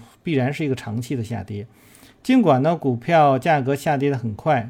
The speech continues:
啊，仍然是考虑潜在的下跌幅度。呃，所以呢，就像这只股票一样，从二十二块钱跌到三块钱，是一个非常大的下跌幅度。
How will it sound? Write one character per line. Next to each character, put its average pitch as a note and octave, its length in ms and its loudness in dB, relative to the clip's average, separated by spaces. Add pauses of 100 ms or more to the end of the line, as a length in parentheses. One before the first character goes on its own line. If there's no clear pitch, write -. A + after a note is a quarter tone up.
啊， C#3 140 -4
仍 D3+ 140 -2
然 C#3 180 -2
是 C3+ 300 -2
考 A#2+ 180 -6
虑 C3 120 -2
潜 A2 220 -6
在 B2 120 -4
的 A#2+ 40 -4
下 C3 140 -6
跌 C3+ 140 -2
幅 A#2 200 -8
度。 C3 260 -4 (520)
呃， A#2 280 -6
所 D3+ 180 -2
以 E3 120 0
呢， C3+ 340 -2 (100)
就 C3+ 180 -6
像 C#3 200 -4
这 C#3+ 100 0
只 C#3+ 80 0
股 C3+ 140 -4
票 B2+ 240 -2
一 B2+ 60 0
样， C3 200 0
从 B2+ 160 -8
二 D3+ 160 -2
十 B2+ 80 -6
二 E3 100 2
块 C#3+ 140 -2
钱 B2 300 -4
跌 D3+ 140 -2
到 C#3+ 100 0
三 D#3 220 -4
块 B2+ 120 -4
钱， A2 240 -6
是 C3 160 -4
一 C3 120 -4
个 C#3 80 -4
非 D#3+ 120 -6
常 D3 220 -8
大 C#3 240 -4
的 A2 80 -8
下 B2+ 180 -6
跌 B2 340 -6 (420)
幅 A#2+ 200 -6
度。 C#3 240 -2